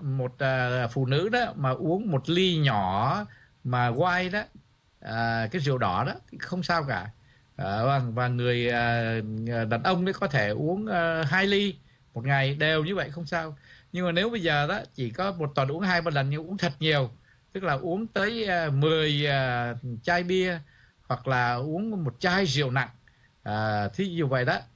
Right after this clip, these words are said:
thì khi mà uống đều như thế, tuần nào cũng uống thì chắc chắn là sẽ bị, à, chai gan. À, thì mà chẳng những đó, về sau khi mà uống như vậy á,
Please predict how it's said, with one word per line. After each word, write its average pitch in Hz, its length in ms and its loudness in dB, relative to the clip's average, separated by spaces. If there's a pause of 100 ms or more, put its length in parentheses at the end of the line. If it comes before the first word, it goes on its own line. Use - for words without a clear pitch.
(100)
thì 131 480 2
khi 165 200 -2
mà 151 100 0
uống 170 360 0
đều 147 300 4
như 156 160 -2
thế, 202 320 0
tuần 147 160 0
nào 127 160 0
cũng 147 140 -10
uống 175 200 -6 (120)
thì 135 120 -6
chắc 160 160 -8
chắn 170 180 -2
là 170 80 -6
sẽ 139 160 -6
bị, 139 220 -6
à, 110 120 -4
chai 131 240 -2
gan. 127 200 0 (640)
À, 104 320 -2 (400)
thì 117 160 0
mà 131 220 2 (100)
chẳng 120 200 0
những 170 200 -2
đó, 214 220 0
về 127 180 -2
sau 143 200 0
khi 165 160 -4
mà 147 120 -2
uống 165 320 -2
như 208 140 0
vậy 131 200 0
á, - 140 -4